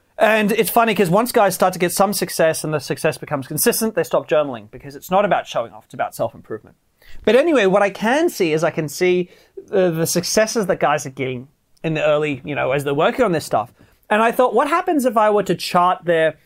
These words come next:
their, the successful times they'd gone out and picked up a girl and slept with her?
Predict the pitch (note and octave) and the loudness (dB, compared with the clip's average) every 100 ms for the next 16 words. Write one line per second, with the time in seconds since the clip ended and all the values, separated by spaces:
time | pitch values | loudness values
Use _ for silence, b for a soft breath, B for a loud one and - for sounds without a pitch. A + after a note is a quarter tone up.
0 | b b b b _ D3+ E3 D#3+ D#3 - | b b b b _ 0 4 4 2 0
1 | E3+ D3+ D#3+ - - G3 - - B3 B3 | -4 0 2 2 -2 -2 -2 0 0 0
2 | C4+ B3 - E3+ E3 D#3+ D3+ D#3+ E3 E3 | 0 0 0 -2 0 0 0 2 2 2
3 | D3 C#3 D3 C3 C3 E3 - F#3 D#3+ C#3+ | 0 0 -2 -8 -8 -6 -2 -2 0 2
4 | C3+ - B2+ - G3+ G3+ E3+ A#2 D3 | 2 0 -4 -4 -2 -2 -6 -8 -12